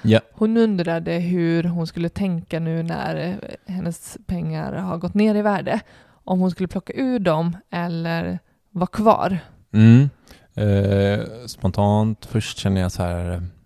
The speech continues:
Speaker 1: eh, vad synd att pengarna ligger på börsen när du ska använda dem snart. Det som, som vi sa innan, inom fem år tycker inte vi att de ska ligga på börsen. Så där kanske jag tycker att så här,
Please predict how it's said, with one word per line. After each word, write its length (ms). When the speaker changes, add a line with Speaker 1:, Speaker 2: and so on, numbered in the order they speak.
Speaker 1:
eh, 220
vad 380
synd 640
att 120
pengarna 480
ligger 240
på 100
börsen 440
när 100
du 80
ska 140
använda 300
dem 140
snart. 480
Det 120
som, 160
som 220
vi 60
sa 200
innan, 480
inom 260
fem 280
år 400
tycker 260
inte 140
vi 80
att 80
de 120
ska 140
ligga 240
på 100
börsen. 420
Så 60
där 400
kanske 300
jag 60
tycker 220
att 280
så 140
här, 160